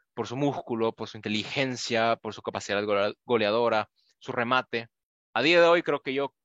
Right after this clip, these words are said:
que es intransferible y el Real Madrid no piensa en venderlo. Igual creo que cual-, cualquier equipo que venga le va a decir que no, pero en un futuro no se sabe. Eh, creo que los, por los próximos cinco años el jugador va a ser intocable.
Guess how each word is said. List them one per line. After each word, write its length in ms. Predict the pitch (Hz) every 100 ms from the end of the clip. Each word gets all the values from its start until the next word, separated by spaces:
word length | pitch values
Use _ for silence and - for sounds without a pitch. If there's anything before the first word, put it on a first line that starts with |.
| _ _ -
que 100 | 113
es 300 | - - -
intransferible 680 | 117 113 107 - 139 156 120
y 100 | 107
el 160 | 104
Real 180 | 95 113
Madrid 180 | 117 120
no 100 | 113
piensa 360 | 113 113 107 95
en 80 |
venderlo. 460 | 90 92 95 - 90
Igual 200 | 104 113
creo 200 | 123 113
que 280 | _ - 98
cual-, 220 | 110 104 -
cualquier 260 | - - 123
equipo 180 | - 113
que 80 |
venga 220 | 110 123 104
le 80 |
va 40 | 98
a 20 |
decir 220 | 104 -
que 120 | -
no, 180 | 123 147 _ _ _ - _ _ _ -
pero 140 | 120
en 60 | 156
un 80 |
futuro 320 | 135 143 160 127
no 100 | 117
se 140 | 117
sabe. 260 | 107 92 - _ _ _ _
Eh, 220 | 90 87 -
creo 160 | 160
que 60 | 175
los, 100 | 151
por 160 | - 123
los 80 |
próximos 380 | 143 151 147 135
cinco 480 | - 170 170 - 127
años 280 | 147 143 113
el 60 | 101
jugador 220 | 107 107
va 40 |
a 20 | 104
ser 120 | 107
intocable. 640 | 101 101 127 120 113 117